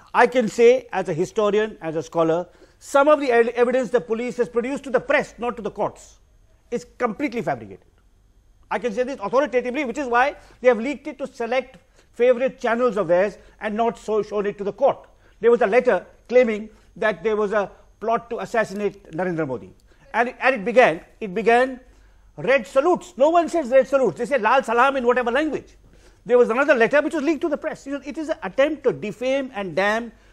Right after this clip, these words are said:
through selective tendentious leaks. I mean, this is a, at the least,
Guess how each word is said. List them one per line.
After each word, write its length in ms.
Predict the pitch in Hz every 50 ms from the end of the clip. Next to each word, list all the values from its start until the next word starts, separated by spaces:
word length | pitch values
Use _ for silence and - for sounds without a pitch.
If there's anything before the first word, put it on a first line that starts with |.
| _ _
through 120 | - 233 214
selective 580 | - - 226 220 233 226 - 240 247 185 -
tendentious 560 | - 175 170 170 165 165 160 147 - 160 127
leaks. 200 | 160 180 156 -
I 60 | 190 196
mean, 80 | 196
this 160 | 180 240 -
is 80 | - 269
a, 160 | 269 254 233 - - - _ _ _ _ _ _ _ _ _ _
at 220 | - - 277 226 214
the 80 | 269
least, 460 | 254 226 247 311 339 320 - - -